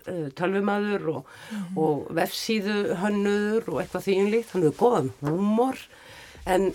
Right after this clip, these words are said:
Speaker 1: hann er greinilega ekki sérlega svona aðlaðandi í útliti.
Speaker 2: Mhm.
Speaker 1: Svona, eh, hann, honum og Aroni Snæ, þeim er báðum svona svolítið lýst. Árni er höfuðstór og,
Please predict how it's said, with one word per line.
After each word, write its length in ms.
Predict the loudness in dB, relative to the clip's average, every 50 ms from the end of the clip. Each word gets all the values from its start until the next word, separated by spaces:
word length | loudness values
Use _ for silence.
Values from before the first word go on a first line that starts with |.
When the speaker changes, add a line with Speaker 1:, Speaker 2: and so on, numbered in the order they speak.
| -4 -6
Speaker 1:
hann 180 | -2 -2 0
er 60 | 0 0
greinilega 640 | 2 2 2 4 4 4 4 4 2 2 2 -2
ekki 180 | -4 -6 -8 -6
sérlega 560 | 0 0 0 0 2 0 0 2 2 2 2 0
svona 440 | 0 0 0 0 0 -2 -6 -6 -6 -2
aðlaðandi 540 | 0 2 4 4 4 4 2 2 2 0 0
í 40 | 0
útliti. 640 | -2 -4 -4 -2 -2 -2 -2 -2 -2 -2 -2 -2 -6 _ -20 -20 -20 -18 -10 -8
Speaker 2:
Mhm. 440 | -6 -6 -4 -4 -4 -6 -6 -8 -4
Speaker 1:
Svona, 240 | -2 0 0 0 -2 -6 -8 -10 -14 -14
eh, 80 | -14 -16 -16 -20 -20 -18 _
hann, 160 | -8 -8 -8 -8 -10 -14 -14 -14 -12 -12
honum 540 | -8 -4 0 4 4 4 4 4 2 2
og 100 | 2 0 2
Aroni 320 | 0 0 0 0 -2 -2
Snæ, 420 | -2 -2 0 0 2 2 2 0 0
þeim 260 | 2 0 2 2 2
er 80 | 0 -2 -2
báðum 360 | -2 0 0 0 -2 -2 -4 -4
svona 200 | -4 -4 -4 -4
svolítið 420 | -6 -8 -8 -6 -8 -8 -6 -8
lýst. 680 | -8 -8 -8 -8 -8 -8 -10 -10 -14 _ _ -20 -20 -20 -20 -20 -20 -20 _ _ _ _ _ -8
Árni 420 | -8 -8 -6 -6 -4 -2 0 0 0
er 120 | -2 -4 -4 -2
höfuðstór 1120 | 0 0 0 0 0 0 -2 -2 -2 -4 -4 0 2 4 4 4 4 2 0 2 2 4 2
og, 140 | 2 0